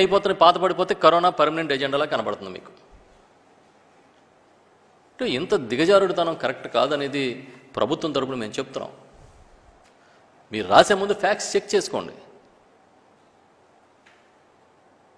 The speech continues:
మీకు నేషనల్ మీడియా కౌన్సిల్ కూడా, మన Government of India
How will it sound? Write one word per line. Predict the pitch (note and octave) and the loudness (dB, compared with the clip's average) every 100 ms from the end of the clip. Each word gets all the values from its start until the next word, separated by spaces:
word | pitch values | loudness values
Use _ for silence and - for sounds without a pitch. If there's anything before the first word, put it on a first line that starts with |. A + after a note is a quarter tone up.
| _ - | _ -2
మీకు | D3+ D#3+ B2 - - - - - F#2+ G#2+ | 2 4 2 0 -18 -20 -20 -18 -2 4
నేషనల్ | E3+ - G3+ F#3+ F3 C#3+ | 4 4 0 0 0 -2
మీడియా | F3 F#3+ F3 E3 - - - - - - - - | 2 4 4 4 0 -10 -18 -20 -20 -20 -20 -4
కౌన్సిల్ | C#3 C#3 - G2+ | 0 0 -2 -6
కూడా, | G#2 F2+ - - - - _ _ _ _ _ - - G#2 F#2+ - - | -2 -4 -4 -20 -20 -20 _ _ _ _ _ -20 -20 -18 -18 -14 0
మన | A#2+ A#2+ G#2+ G2+ - - - - _ - - G#2 | 4 6 4 2 -10 -20 -20 -20 _ -20 -10 6
Government | B2+ F#3 F#3+ | 6 6 2
of | F3+ D#3+ | 2 0
India | E3 | -2